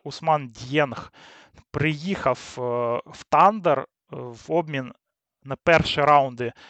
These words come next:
дві тисячі двадцять третього року від Детройту, Вашингтону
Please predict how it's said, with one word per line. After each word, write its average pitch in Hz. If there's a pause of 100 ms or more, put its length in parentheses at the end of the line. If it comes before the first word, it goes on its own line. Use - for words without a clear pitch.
дві 127
тисячі 165
двадцять 139
третього 143
року 175
від 139 (180)
Детройту, 202
Вашингтону 151